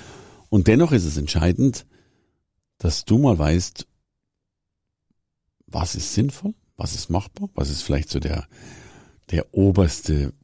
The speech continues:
Preis. Manche arbeiten auch mit Mondpreisen, aber so einer, wo man sagt, da könnte ich grad noch. Gibt ja auch mal Fälle, wo du sagst,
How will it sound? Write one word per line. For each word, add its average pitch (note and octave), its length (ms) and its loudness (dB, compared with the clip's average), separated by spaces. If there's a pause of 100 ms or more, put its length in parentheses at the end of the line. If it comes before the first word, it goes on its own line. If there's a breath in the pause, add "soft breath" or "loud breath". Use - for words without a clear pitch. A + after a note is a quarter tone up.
(120)
Preis. - 720 -4
Manche C#2 300 -6
arbeiten D2 320 -4
auch C2+ 120 -8
mit D2+ 160 -8
Mondpreisen, A#2 1040 2 (1080 loud breath)
aber - 220 4
so D#2+ 180 2
einer, F2+ 140 6
wo E2 60 4
man D#2 120 2
sagt, D#2+ 240 -2
da D2 40 -2
könnte G#2 500 0
ich - 120 -4
grad - 360 -2
noch. - 280 -4
Gibt - 240 -6
ja F#2 60 0
auch E2+ 40 -2
mal E2 160 0
Fälle, F#2 240 0
wo F2 60 -2
du E2+ 60 -2
sagst, F2 400 -8